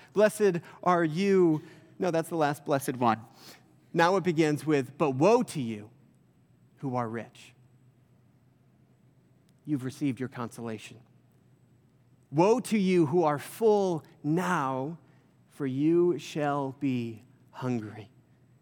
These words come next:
Woe to you who laugh now, for you shall mourn and weep." What Jesus is saying is, if you are satisfied with the, this world,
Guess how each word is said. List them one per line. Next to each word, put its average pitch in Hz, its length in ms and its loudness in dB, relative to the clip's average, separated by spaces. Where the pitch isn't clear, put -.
Woe 131 220 0
to 143 180 -10
you 131 480 0
who 123 180 -6
laugh 131 500 -2
now, 131 380 -2
for 131 160 -10
you 127 240 -2
shall 123 260 -6
mourn 139 680 -4
and 123 260 -6
weep." 123 300 -4
What 120 160 -6
Jesus 151 400 -4
is 135 100 -10
saying 127 360 -4
is, 117 180 -6
if - 180 -12
you 165 160 -4
are 131 120 -2
satisfied 156 800 -4
with 139 180 -6
the, 127 160 -8
this 135 360 -8
world, 120 300 -8